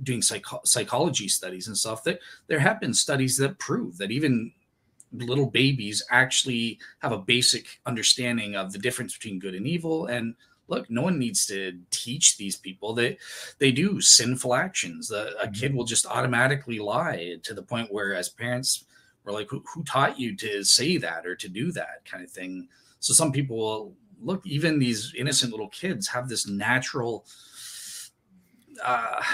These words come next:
Speaker 1: inability to stop sinning or to not sin and stuff. So yeah, what do you make of the scripture aspect? And then just
Speaker 2: Those are,
Speaker 1: general
Speaker 2: those are two involved questions, uh, Dale.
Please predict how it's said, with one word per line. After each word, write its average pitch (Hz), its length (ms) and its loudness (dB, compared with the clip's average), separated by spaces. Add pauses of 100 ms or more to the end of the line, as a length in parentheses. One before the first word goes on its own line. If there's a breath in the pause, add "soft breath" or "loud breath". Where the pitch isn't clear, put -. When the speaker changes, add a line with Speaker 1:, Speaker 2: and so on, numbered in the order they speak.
(420 loud breath)
Speaker 1:
inability 135 640 2
to 123 180 -4
stop 120 360 0
sinning 120 480 0
or 82 120 -12
to 98 120 -12
not 101 320 -4
sin 110 320 0
and 90 100 -6
stuff. - 280 -4
So 101 300 -4 (300)
yeah, 120 140 4
what 104 120 2
do 127 60 4
you 117 60 4
make 113 160 2
of 127 60 -8
the - 60 -4
scripture 131 460 0
aspect? 117 460 0
And 107 140 -6
then 95 360 -8 (460)
just - 320 0
Speaker 2:
Those 202 180 6
are, 214 100 6
Speaker 1:
general 160 160 6
Speaker 2:
those 208 120 4
are - 80 0
two 170 380 8
involved 143 640 6
questions, 123 720 2
uh, 120 240 4
Dale. 117 440 2